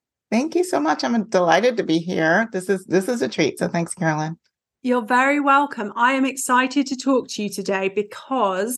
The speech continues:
Speaker 2: the people who listen to this podcast spend a lot of their time feeling overwhelmed and stressed, and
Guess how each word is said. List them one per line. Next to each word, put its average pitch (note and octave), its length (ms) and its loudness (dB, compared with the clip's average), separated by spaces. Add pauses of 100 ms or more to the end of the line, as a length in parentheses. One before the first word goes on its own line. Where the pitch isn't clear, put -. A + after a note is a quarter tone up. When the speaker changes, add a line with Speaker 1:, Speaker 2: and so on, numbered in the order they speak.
Speaker 2:
the G#3+ 80 2
people C4+ 360 2
who C#4+ 180 6
listen C#4 280 4
to G3+ 100 -8
this G3 200 -2
podcast G3+ 880 -4 (500)
spend G#3 460 2
a G#3 100 2
lot A3 320 2
of B3+ 60 2
their C#4 160 4
time A3 560 0
feeling G3 640 0 (180)
overwhelmed G#3+ 1200 2 (480)
and G3+ 280 2
stressed, - 1120 0 (340)
and G#3 560 2